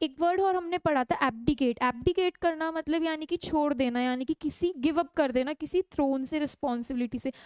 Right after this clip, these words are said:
तो इन दोनों words में difference है, वो होता है किसी पद को त्याग देना या फिर किसी responsibility या पोज-, position या पद को त्याग देना। लेकिन ये word है हमारा abdicate, ये होता है हमारा किसी,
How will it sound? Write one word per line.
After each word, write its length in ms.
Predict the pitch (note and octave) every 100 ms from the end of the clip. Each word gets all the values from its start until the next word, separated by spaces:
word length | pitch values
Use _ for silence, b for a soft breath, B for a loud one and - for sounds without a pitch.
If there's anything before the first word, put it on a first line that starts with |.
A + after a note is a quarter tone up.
| B
तो 80 | G4
इन 220 | F4+ F#4
दोनों 280 | F4+ F4 F#4
words 320 | D#4+ C#4+ -
में 160 | F4 D#4
difference 500 | D4 - D#4 E4 E4
है, 120 | F4 C#5 B B C4
वो 180 | E4
होता 200 | G4 -
है 60 | F4+
किसी 260 | F#4 F4+ A4 _ -
पद 260 | D4+ D#4
को 160 | E4+ F4+
त्याग 320 | D#4 C4+ A#3+
देना 340 | A3 B3 C4
या 180 | C#4+ C#4
फिर 160 | C4+ E4
किसी 300 | D#4 - E4
responsibility 840 | D4 - C#4+ C4+ C4 C#4+ C#4 C4+
या 100 | C#4
पोज-, 500 | D4 - D#4 D4+ C#4 -
position 520 | D4 C#4 D4 C#4 D#4
या 80 | E4
पद 320 | E4+ D4 A#3+
को 200 | C4 D#4+
त्याग 300 | G#4+ D#4 C4
देना। 280 | G#3+ A#3 A3+ - B B D4
लेकिन 300 | D#4 G#4 G#4
ये 220 | E4 E4+
word 300 | D#4+ D#4 D4+
है 80 | D#4
हमारा 340 | D#4 D4+ E4
abdicate, 520 | C#4 A#3+ C4 C4+ F4
ये 120 | D4+
होता 240 | E4 D4+ D#4+
है 60 |
हमारा 300 | D#4+ D#4 D#4
किसी, 340 | F4+ F4 -